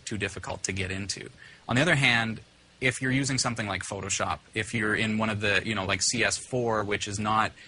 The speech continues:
necessarily able to run under Wine, which is, uh, the ability to run Windows applications within Linux,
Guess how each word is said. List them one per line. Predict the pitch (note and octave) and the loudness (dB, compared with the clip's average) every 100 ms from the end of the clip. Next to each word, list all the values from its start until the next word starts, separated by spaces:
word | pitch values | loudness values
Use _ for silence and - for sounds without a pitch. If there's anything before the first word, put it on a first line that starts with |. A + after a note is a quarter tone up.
| - - | -16 -2
necessarily | A2+ A2 - A2 G#2+ | 0 2 4 4 4
able | G#2 G#2 | 2 0
to | F#2+ G#2 | -6 -4
run | G#2+ G#2 | -2 -2
under | F#2+ F#2 | -2 -2
Wine, | F#2 A2 A#2 G2+ G#2+ G#2+ | 0 2 4 2 -2 -4
which | G2+ - | -4 -2
is, | G2+ G2 - | -4 0 0
uh, | G#2 F#2 G#1+ - - - | 2 -2 -4 -6 -8 -2
the | A2+ | 0
ability | G#2+ G#2 G2 | 2 2 2
to | F#2+ | 0
run | G#2 G#2+ G#2 | 0 0 -2
Windows | G2 F#2+ | -2 0
applications | G2+ G2+ A2 G#2 - G2+ - | 0 0 -6 -4 -4 -6 -6
within | G2 G#2 B2 | -2 0 0
Linux, | G2+ G2 - | 0 -2 -2